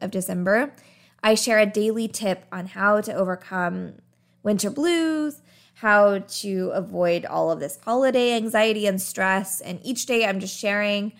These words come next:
one of the things that's worked for me and that's worked for my clients. So you'll get a daily dose of inspiration. Some of them will work for you. Some of them you might not even care to try, and that's all right. That's a really great place to go. I only shared six tips today, so if you want, like, twenty,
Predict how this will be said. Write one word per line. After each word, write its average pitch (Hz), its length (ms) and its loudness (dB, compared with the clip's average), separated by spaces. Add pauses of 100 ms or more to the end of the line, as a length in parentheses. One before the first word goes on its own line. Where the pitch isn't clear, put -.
(160)
one 226 200 2
of 254 60 2
the 247 60 2
things 202 260 -2
that's 180 200 -4
worked 185 180 -12
for 185 140 -10
me 175 280 -4
and 170 120 -8
that's 165 160 -10
worked - 180 -16
for 196 100 -16
my 170 100 -8
clients. 160 440 -12
So - 280 -6
you'll 185 160 2
get 180 440 -2
a 190 60 -8
daily 311 300 0
dose 262 220 4
of 208 80 -4
inspiration. 254 600 -2
Some 269 180 -6
of 285 120 -2
them 269 240 2
will 208 120 2
work 247 280 -4
for 320 120 -10
you. 302 280 0 (380)
Some 403 200 -6
of 403 140 0
them 427 220 -2
you 392 180 -4
might - 320 -4
not 302 400 0
even 330 220 -4
care 339 200 0
to 359 80 -2
try, 208 360 4
and 214 240 0
that's 254 200 -2
all 277 80 -2
right. 269 360 -2 (300)
That's 233 200 2
a 247 60 0
really 262 180 2
great 240 200 -2
place 240 240 -2
to 208 80 -8
go. 202 300 4
I 220 180 0
only 240 180 -2
shared 208 360 -4
six - 320 -6
tips - 300 -4
today, 190 360 4
so 190 120 -8
if 196 100 -12
you 214 120 -4
want, 220 260 0
like, 185 160 -6
twenty, 202 540 -4